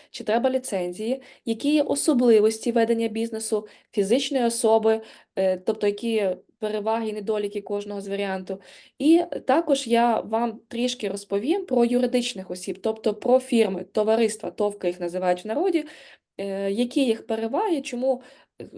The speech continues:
все-таки бізнес, коли зростає, масштабується, то із підприємців переростає на товки, щоб ви це теж орієнтувалися.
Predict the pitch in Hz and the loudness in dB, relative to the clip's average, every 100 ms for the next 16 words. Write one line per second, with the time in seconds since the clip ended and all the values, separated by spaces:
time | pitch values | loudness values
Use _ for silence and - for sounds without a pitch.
0 | - - 240 233 233 190 233 240 208 202 | -12 -6 -4 -4 -6 -4 -2 -2 -4 -6
1 | 202 202 202 208 - 277 330 226 202 - | -4 -2 -4 -6 -2 2 2 0 -4 -6
2 | 185 254 320 285 214 - - _ - 220 | -4 -2 -2 -2 -10 -12 -20 _ -2 -2
3 | - 196 196 190 202 320 349 240 196 190 | 0 -4 -4 -2 -2 0 0 -2 0 0
4 | 196 - 220 214 202 202 320 - 247 240 | -2 -2 -2 -2 -2 0 -2 -2 -6 -8
5 | _ _ - 208 240 269 208 208 220 220 | _ _ -10 -2 0 0 -2 0 0 -2
6 | - _ - 202 202 202 170 143 - - | -12 _ -4 0 0 -2 -2 -4 -6 -14